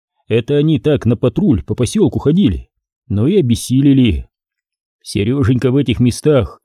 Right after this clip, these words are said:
проходил срочную службу, все ходы-выходы знает. Пытается объяснить ситуацию.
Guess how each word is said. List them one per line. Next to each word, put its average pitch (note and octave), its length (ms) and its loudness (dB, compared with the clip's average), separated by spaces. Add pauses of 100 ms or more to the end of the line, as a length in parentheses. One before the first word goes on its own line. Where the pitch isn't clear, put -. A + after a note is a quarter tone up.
(260)
проходил B2+ 480 0
срочную C#3+ 500 0
службу, A#2 580 -2 (360)
все A#2 260 -2
ходы-выходы B2+ 640 0
знает. A#2+ 480 -2 (500)
Пытается C3 640 0
объяснить B2 520 0
ситуацию. A#2 720 0